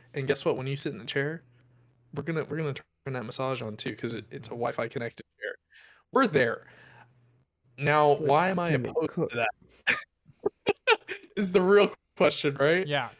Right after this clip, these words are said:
Speaker 3: 'cause
Speaker 2: Right.
Speaker 3: that sounds like paradise to some people.
Speaker 2: That
Speaker 1: It really
Speaker 2: does.
Speaker 1: does.
Speaker 3: To some
Speaker 1: It
Speaker 3: people.
Speaker 1: does. It's awesome. So
Speaker 2: Are you,
Speaker 1: the
Speaker 2: why are you
Speaker 1: fear is who
Speaker 2: opposed?
Speaker 1: control-, who controls it,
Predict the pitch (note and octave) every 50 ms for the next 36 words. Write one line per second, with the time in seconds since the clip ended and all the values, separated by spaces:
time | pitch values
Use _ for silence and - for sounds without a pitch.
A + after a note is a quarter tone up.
0 | _ - - D#3 D3+ C#3 A#2+ C#3+ F3+ G#3 C#4 D#4 - - A3 G3 E3+ C3+ C#3 B2+
1 | A2+ - - D#3 F#3 A#3+ C4 F3+ C3 A2+ G#2 G2+ G#2 A2+ B2+ - - - _ -
2 | C3 - - C3+ C3+ C#3 - A#2 G2+ - F#3 G3+ F3 D3+ D#3 E3 G#3 - F#3 G#3
3 | G#3+ G#3+ F#3 - - D3 D#3 F#3+ G3 D#3 C#3 A#2 - C#3+ C3+ C#3+ D3+ C3 A2 F#3
4 | - F#3+ B2+ B2 - - - _ _ _ - D#3 - - - _ _ _ - -
5 | B2+ F#3+ B3+ - - C3+ A2+ A2+ G#2 _ _ _ _ _ _ - - - - D#3
6 | D#3 D3 D3 C#3+ C#3+ C#3 C#3 C3 - - - D3+ D3+ D3+ D3+ D3+ D3 C#3+ C3+ C3+
7 | - F3 D3 D3+ D#3+ E3 D#3 D3+ D3+ C#3+ C3+ E3+ D3 C3 A#2 G#3+ G#3+ G3+ - D3+
8 | C#3 - - - - _ _ _ _ _ _ _ _ _ G3+ - F3 C#3+ - C#3
9 | B2+ A#2+ A#2 A2 G#2+ F#2+ -